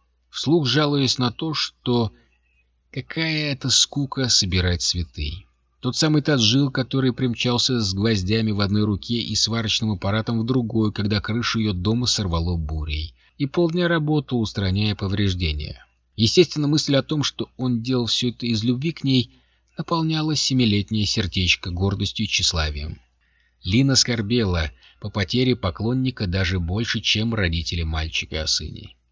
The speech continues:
«Остановись, Ди, перестань!»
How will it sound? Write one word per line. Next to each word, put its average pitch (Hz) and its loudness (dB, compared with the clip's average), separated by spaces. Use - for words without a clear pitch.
«Остановись, 175 0
Ди, 165 0
перестань!» 165 -2